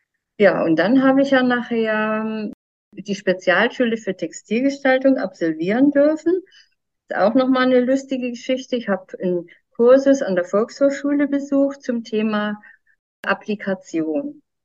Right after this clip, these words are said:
Und als ich dann dort war, sagte die Dozentin oder zeigte die Dozentin so richtige folkloristische Motive, die eben in den siebziger, achtziger Jahren jetzt modern waren, ein bisschen so Herzchen und sowas. Und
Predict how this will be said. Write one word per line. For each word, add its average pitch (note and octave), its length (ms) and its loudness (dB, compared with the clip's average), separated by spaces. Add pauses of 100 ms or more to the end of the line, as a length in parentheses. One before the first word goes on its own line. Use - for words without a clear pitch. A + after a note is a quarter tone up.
(340)
Und G3 200 0
als G3 220 0
ich G#3 140 -8
dann G3 460 -2 (200)
dort G#3+ 420 -4
war, C4 420 0 (260)
sagte G3 340 -2
die F#3+ 140 -6
Dozentin A#3 680 0
oder D#3+ 240 -6
zeigte G#3+ 400 -4
die G#3+ 180 -6
Dozentin G3+ 600 -4
so F#3 120 -6
richtige G3 420 -2
folkloristische E3+ 960 -6
Motive, B3+ 600 -8
die - 200 -14
eben D4+ 300 -6 (300)
in D4 100 -12
den C#4+ 60 -20
siebziger, - 440 -8
achtziger E3 300 -4
Jahren D#3 360 -2
jetzt - 240 -4
modern E3 520 0
waren, G3 260 0
ein F#3+ 60 -2
bisschen D#3+ 360 -4
so D#3+ 120 -6
Herzchen F3+ 800 -4
und E3 220 -4
sowas. E3 260 -4
Und - 80 -20